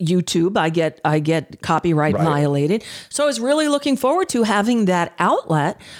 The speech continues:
Speaker 1: where I can bring on artists, where we can do that, uh, you know, I can do my, my hybrid talk music show that I've been
Speaker 2: Mm-hmm.
Speaker 1: wanting to do forever. That, you know, oh well.
Speaker 2: Yeah.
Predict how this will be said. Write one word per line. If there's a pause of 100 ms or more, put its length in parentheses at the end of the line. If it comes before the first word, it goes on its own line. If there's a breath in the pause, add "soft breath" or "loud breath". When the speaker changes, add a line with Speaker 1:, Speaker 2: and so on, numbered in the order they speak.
(140 loud breath)
Speaker 1:
where
I
can
bring
on
artists,
where
we
can
do (380 loud breath)
that,
uh,
you
know, (220)
I
can
do
my, (420 loud breath)
my
hybrid
talk
music
show
that
I've
been
Speaker 2:
Mm-hmm.
Speaker 1:
wanting
to
do
forever.
That,
you (140)
know, (200)
oh
well. (640)
Speaker 2:
Yeah.